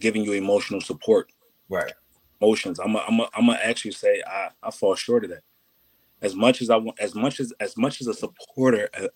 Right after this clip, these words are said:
Speaker 1: that I am, and, uh, a advocate of positivity and just being amazing, you know,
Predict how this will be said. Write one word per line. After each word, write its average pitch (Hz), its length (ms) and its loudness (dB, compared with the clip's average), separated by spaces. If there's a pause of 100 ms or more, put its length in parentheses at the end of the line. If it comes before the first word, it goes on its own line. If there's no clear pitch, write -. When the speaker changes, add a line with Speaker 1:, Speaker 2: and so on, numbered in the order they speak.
(100)
Speaker 1:
that 98 200 -2
I 98 140 0
am, 98 380 -4 (640)
and, 92 420 -2 (120)
uh, 87 300 -8
a 85 220 -6
advocate 107 520 2
of 92 240 -4
positivity 98 840 -2 (600)
and 90 120 -10
just 87 240 -6
being 92 320 -2
amazing, 92 760 -2 (360)
you - 100 6
know, - 240 -2